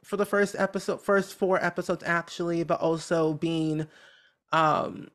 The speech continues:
there at the headquarters and kind of going down the rabbit hole of doing X, Y, and Z at certain instances. And, oh, Little Sia. Oh my gosh.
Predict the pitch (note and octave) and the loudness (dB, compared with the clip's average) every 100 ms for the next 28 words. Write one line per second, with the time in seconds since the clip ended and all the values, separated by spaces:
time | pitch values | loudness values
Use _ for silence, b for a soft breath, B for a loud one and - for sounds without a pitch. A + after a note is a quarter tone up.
0 | _ _ - C#3+ E3+ F#3 D3+ - D#3 D#3+ | _ _ -12 0 4 6 6 4 2 0
1 | D3+ D3 - D#3 D3+ D3+ C#3+ D3 - - | -2 -4 -2 0 2 2 2 -2 -6 -2
2 | D#3 D3+ D3 C#3+ C#3+ - _ _ - G3 | 2 2 0 -2 -8 -10 _ _ -2 0
3 | F3 D#3+ E3+ E3+ E3 D#3 D3+ D#3 D3 _ | 2 4 2 2 0 2 2 0 -4 _
4 | D3+ D#3 D3+ D#3 - D#3 D3+ D3+ C#3+ C#3 | -2 2 2 0 0 0 4 4 4 0
5 | - _ _ _ - E3+ E3 D#3 D#3 - | -6 _ _ _ 2 2 2 -2 -4 -6
6 | D3+ D#3 D#3 D3+ D3 D#3 D3 - - - | -4 0 0 0 -2 0 0 -2 -4 -2
7 | D#3 - D#3 C#3+ D3+ D3 - D#3 D3 D3 | -2 0 -2 -2 -4 -6 0 2 4 2
8 | D3 D3+ D3 D3+ D3 - B B B3 G#3+ | -2 0 0 0 -6 -10 B B 4 6
9 | D3+ F#3 A3+ - C#4 E3+ - A3+ B3+ A#3 | 4 0 0 2 2 2 2 2 4 4
10 | A3 F#3+ D#3+ - | 2 2 0 -8